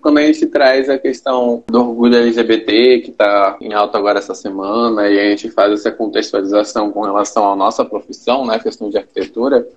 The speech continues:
a gente cai muito num artigo, eu tava até lendo recentemente, que fala sobre o acesso aos espaços públicos. Tem uma situação em que a gente precisa levar em consideração que quando uma,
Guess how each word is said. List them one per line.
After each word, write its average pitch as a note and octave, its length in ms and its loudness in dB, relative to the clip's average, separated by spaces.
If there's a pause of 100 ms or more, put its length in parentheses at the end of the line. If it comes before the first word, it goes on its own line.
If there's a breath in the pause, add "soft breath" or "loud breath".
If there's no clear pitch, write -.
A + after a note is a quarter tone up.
(120)
a A2+ 100 0
gente - 160 0
cai C3+ 160 2
muito C3+ 300 0
num E3 180 4
artigo, F3 440 2
eu C3+ 80 0
tava B2 200 4
até C#3+ 180 0
lendo C3+ 360 2
recentemente, B2 760 -2
que - 140 -8
fala B2 240 0
sobre C3 920 0 (180)
o B2+ 300 -2
acesso C3+ 540 0
aos C3 120 -6
espaços C#3 560 -2
públicos. B2 760 -2 (260)
Tem C#3+ 180 2
uma D#3 200 2
situação D3 680 0
em D#3+ 60 0
que D#3 100 -2
a - 20 2
gente C3+ 120 0
precisa B2+ 280 -2
levar A2+ 220 4
em A2 80 -4
consideração A2+ 720 0
que - 120 -10
quando C3 280 2
uma, C#3 220 2